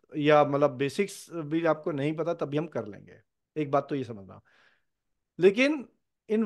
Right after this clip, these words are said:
in one way, जितना हम पढ़ते जाएंगे, जितना हम समझते जाएंगे, it is always good, there is no harm to it। और जितना हम पढ़ेंगे, जितना हम करेंगे, उतना परफेक्शन जाएगा।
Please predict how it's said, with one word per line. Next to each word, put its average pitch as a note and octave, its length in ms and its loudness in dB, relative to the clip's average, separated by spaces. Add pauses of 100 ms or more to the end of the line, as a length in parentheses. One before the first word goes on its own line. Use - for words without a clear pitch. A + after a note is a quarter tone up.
in F3 400 2
one D#3+ 280 4
way, E3 520 6
जितना C#3 420 -2
हम A3 280 2
पढ़ते G3 680 -2
जाएंगे, F#3 380 2
जितना D#3 360 -4
हम G3 80 -4
समझते B2 500 -6
जाएंगे, D3+ 400 -2
it F3+ 60 -10
is A3 100 -6
always F#3 320 -2
good, F#3+ 220 -8 (760)
there F3+ 160 2
is G3+ 80 -2
no D3 100 -6
harm D#3+ 200 -8
to - 60 -18
it। C3+ 160 -16 (640)
और - 160 6
जितना D#3+ 260 2
हम A#3+ 80 4
पढ़ेंगे, G3 340 4
जितना G3 240 -2
हम A3+ 80 -4
करेंगे, G3 360 2
उतना G3 240 -2
परफेक्शन G#3 480 -6
जाएगा। A2 420 -4